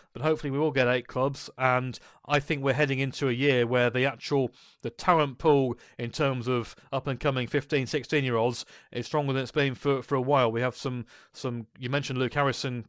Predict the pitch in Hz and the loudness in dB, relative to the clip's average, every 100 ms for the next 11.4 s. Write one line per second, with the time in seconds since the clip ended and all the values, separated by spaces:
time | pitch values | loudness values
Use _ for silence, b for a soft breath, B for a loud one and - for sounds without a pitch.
0 | - 127 120 123 123 - - 123 - b | -4 -2 0 -2 -6 -6 -2 -2 -2 b
1 | b 120 131 131 135 117 139 131 b b | b -2 0 0 -2 -2 -2 -2 b b
2 | 120 113 - 147 127 - 147 123 131 120 | -2 -2 0 -2 -2 -2 0 0 -2 -2
3 | 131 120 117 120 127 127 120 - - 131 | 0 0 2 2 2 0 -2 -4 -2 2
4 | 120 b b - 131 127 113 127 - - | 2 b b -4 0 0 0 -2 -2 -4
5 | 127 123 120 123 131 123 - 107 87 127 | 0 0 0 -2 -2 -4 -10 -14 -8 -6
6 | 120 - 135 135 131 - B B B - | -4 0 0 0 -4 -8 B B B 0
7 | 127 120 123 127 - 135 131 127 135 127 | 4 4 2 -2 -8 -4 -2 0 0 0
8 | 147 131 117 123 135 117 156 135 123 131 | 2 2 0 0 0 2 4 4 2 0
9 | 135 127 131 131 135 123 113 - 139 - | 2 2 0 -4 -2 -2 0 2 2 0
10 | B - 139 135 127 139 135 123 - 143 | B -4 0 0 4 4 4 2 2 2
11 | 135 127 135 123 | 4 2 -2 -4